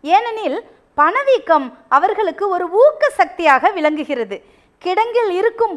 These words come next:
பொருள் இருப்புகளின் விலையேற்றத்தால் அவர்களுக்கு எதிர்பாராமல் ஆதாயம், அதுக்கு பேரு விண்ட்ஃபால் கெயின்னு சொல்லுவாங்க, அந்த விண்ட்ஃபால் கெயின் அவர்களுக்கு கிடைக்கும். இறுதியாக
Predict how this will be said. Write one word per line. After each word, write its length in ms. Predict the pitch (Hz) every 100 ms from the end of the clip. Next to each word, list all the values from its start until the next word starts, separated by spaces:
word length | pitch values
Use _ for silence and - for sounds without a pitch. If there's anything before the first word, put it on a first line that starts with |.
| 330
பொருள் 300 | 370 427 320 - _ 277
இருப்புகளின் 560 | 392 480 466 392 381 330
விலையேற்றத்தால் 800 | 277 359 494 440 339 311 302 285 - - -
அவர்களுக்கு 520 | 302 403 392 349 339 311 269
எதிர்பாராமல் 680 | 330 539 494 392 294 262 415 381 233 330
ஆதாயம், 460 | 403 381 311 294 220 - -
அதுக்கு 240 | 302 415 359 302
பேரு 300 | 330 320 294 240 - 233 294
விண்ட்ஃபால் 580 | 453 494 523 403 370 262
கெயின்னு 340 | 311 359 381 359
சொல்லுவாங்க, 440 | 339 311 311 294 285 262 - - 233
அந்த 180 | 330 453 370
விண்ட்ஃபால் 480 | 392 480 403 415 392 285
கெயின் 220 | 339 427
அவர்களுக்கு 440 | 370 302 277 254 392 320
கிடைக்கும். 380 | 262 254 240 - _ _ _ _ _ _ _ _ - 311
இறுதியாக 480 | 453 440 339 285